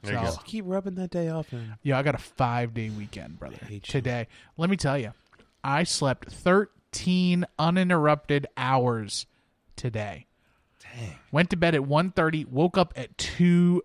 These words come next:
Speaker 2: thirty.
Speaker 3: You've upset me now.
Speaker 2: Man, I'm so refreshed.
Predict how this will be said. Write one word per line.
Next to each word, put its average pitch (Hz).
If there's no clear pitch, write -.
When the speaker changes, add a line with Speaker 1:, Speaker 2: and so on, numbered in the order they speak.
Speaker 2:
thirty. 135
Speaker 3:
You've 127
upset 120
me 113
now. 120
Speaker 2:
Man, 143
I'm 196
so 139
refreshed. 139